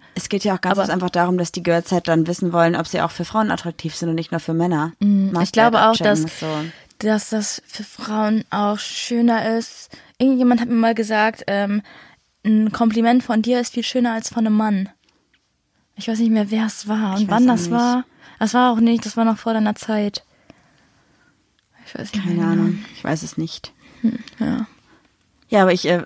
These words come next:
Speaker 1: hatte das auch ganz krass in der Schule. Nach, ich hab mich ja, wir haben ja, glaub ich, schon drüber gesprochen, dass mein Outing in der Schule relativ früh war. Und als dann alle so in das Alter gekommen sind, dass wir auch mal mit der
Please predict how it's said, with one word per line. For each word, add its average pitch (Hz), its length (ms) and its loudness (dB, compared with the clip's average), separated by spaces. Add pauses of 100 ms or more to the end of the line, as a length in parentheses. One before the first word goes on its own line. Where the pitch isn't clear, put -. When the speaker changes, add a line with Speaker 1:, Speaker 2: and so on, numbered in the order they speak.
Speaker 1:
hatte 208 180 0
das 196 140 2
auch - 140 0
ganz 175 180 0
krass 180 240 -6
in 170 100 2
der 160 180 2
Schule. 208 360 0
Nach, 175 160 4 (120)
ich 160 140 -4
hab - 80 -2
mich 160 140 0
ja, 156 260 0 (240)
wir 156 80 -4
haben 160 80 2
ja, 151 80 2
glaub 147 140 -2
ich, 151 60 -6
schon 170 100 -4
drüber 160 160 -2
gesprochen, 170 380 -2
dass 160 160 -2
mein 151 160 2
Outing 160 300 0
in 160 120 0
der 160 80 0
Schule 170 320 0
relativ 156 340 -2
früh 185 320 2
war. 214 240 2 (520)
Und 170 140 2
als 165 220 2
dann 160 160 2
alle 170 240 4
so 165 80 0
in 151 60 2
das 151 120 -2
Alter 160 220 0
gekommen 151 340 -2
sind, 156 180 -2
dass 147 160 -6
wir - 140 -2
auch - 80 -8
mal - 180 -4
mit - 420 -8
der 87 140 -6